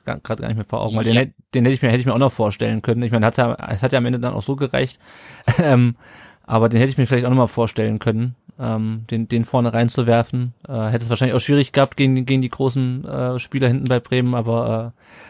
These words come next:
Speaker 1: wer weiß. Und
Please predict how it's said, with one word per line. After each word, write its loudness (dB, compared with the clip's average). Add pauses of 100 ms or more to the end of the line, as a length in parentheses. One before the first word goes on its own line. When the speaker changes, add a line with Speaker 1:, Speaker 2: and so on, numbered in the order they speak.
(160)
Speaker 1:
wer 4
weiß. -2 (1500)
Und 2